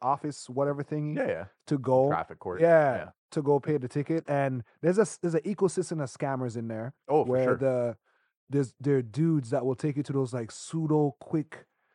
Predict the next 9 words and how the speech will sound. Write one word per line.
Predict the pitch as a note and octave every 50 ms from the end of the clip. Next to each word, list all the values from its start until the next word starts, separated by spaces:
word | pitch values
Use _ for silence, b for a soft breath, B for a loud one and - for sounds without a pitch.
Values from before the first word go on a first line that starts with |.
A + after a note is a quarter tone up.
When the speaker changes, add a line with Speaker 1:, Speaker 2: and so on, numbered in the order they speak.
| _ _ _ _ _ _ -
Speaker 1:
those | C#3+ D3 C#3 B2 G2+
rent | A#2 C3+ C#3+ D3+ D3 - D#3
a, | C3+ B2+ - _ _ _
rent, | B2 A2+ C3+ D3+ D3+ - B2+ C3
rent | C3+ D3+ D#3+ D3 -
a | C#3+
law | B2+ B2+ B2 C3 C3+ C#3
firms. | - - D3 D3 D3+ D#3 E3 F3+ -
Speaker 2:
Yeah. | B2 A#2 A2 G2 E2+